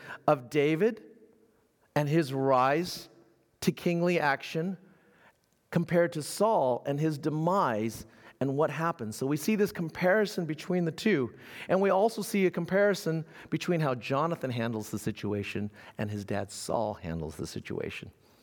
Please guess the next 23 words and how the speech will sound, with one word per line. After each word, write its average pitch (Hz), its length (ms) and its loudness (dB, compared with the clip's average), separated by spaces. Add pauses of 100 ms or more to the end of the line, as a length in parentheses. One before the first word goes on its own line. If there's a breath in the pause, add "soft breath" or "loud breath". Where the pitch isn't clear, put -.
(360 loud breath)
Let's 123 100 -2
take 147 220 0
a 127 40 -2
look 127 160 0
at 120 80 -6
the 117 60 -6
first - 320 -2
one, 95 200 -2
David's 123 400 0
pure 135 280 0
actions 117 480 -4
and 110 260 -4
Saul's 117 520 -2
despicable 120 880 -2
actions. - 640 -8 (1800 soft breath)
Going 175 260 4
back, 180 340 2 (640 soft breath)
thinking 208 340 4
about 185 220 4
it 180 80 -2
from 180 160 0
the 175 40 2
beginning, 165 460 2